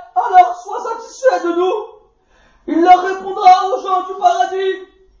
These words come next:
Si je n'étais pas satisfait de vous, je ne vous aurais pas accordé l'entrée dans mon paradis. C'est le jour du surplus, alors demandez-moi. » Ils répondront tous en chœur, « Ya Allah, montre-nous ton visage.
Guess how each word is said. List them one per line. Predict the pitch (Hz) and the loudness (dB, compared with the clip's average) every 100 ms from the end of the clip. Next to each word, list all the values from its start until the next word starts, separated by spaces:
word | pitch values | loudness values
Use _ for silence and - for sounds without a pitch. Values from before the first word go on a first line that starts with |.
| _ _ _ _ 247 | _ _ _ _ -20
Si | - 311 | -8 -4
je | 311 | -2
n'étais | 349 370 392 | -2 -2 2
pas | 381 | 4
satisfait | 370 - - 381 359 | 2 -2 -14 -10 -6
de | 381 | -4
vous, | 381 403 403 392 - _ _ _ | 0 0 0 -4 -16 _ _ _
je | 240 | -2
ne | 349 | 0
vous | 349 370 359 | 0 0 0
aurais | 370 370 | -2 0
pas | 381 370 | 4 4
accordé | 349 403 - 370 | 4 -2 -6 -2
l'entrée | 359 359 359 | 0 0 -2
dans | 359 | -8
mon | 349 339 | -4 -2
paradis. | 349 349 339 359 381 - - _ _ _ _ | 0 2 0 -2 -8 -10 -18 _ _ _ _
C'est | 339 | -6
le | 359 403 381 | -4 -6 -4
jour | 403 403 | -4 -2
du | 370 | -4
surplus, | 381 403 403 381 370 | -4 -6 -4 0 4
alors | 349 349 349 359 | 6 6 2 -4
demandez-moi. » | 381 381 381 392 403 392 381 - - _ _ _ _ _ 320 | -8 -6 -6 2 6 6 4 -4 -18 _ _ _ _ _ -4
Ils | 349 | -4
répondront | 392 392 392 370 381 | -6 -8 -8 -6 -4
tous | 381 370 | -4 -4
en | 381 381 | -2 0
chœur, « | 427 392 349 - - _ _ | 4 6 6 2 -12 _ _
Ya | 320 339 | 4 6
Allah, | 359 330 349 370 571 508 370 - _ _ _ _ _ _ _ _ _ _ _ _ - - - - _ _ _ | 6 4 0 -4 -4 -6 -10 -16 _ _ _ _ _ _ _ _ _ _ _ _ -20 -20 -20 -20 _ _ _
montre-nous | 302 359 370 415 392 381 392 | -2 0 0 -2 0 0 0
ton | 480 | -2
visage. | - 403 571 554 571 | 0 4 4 4 -2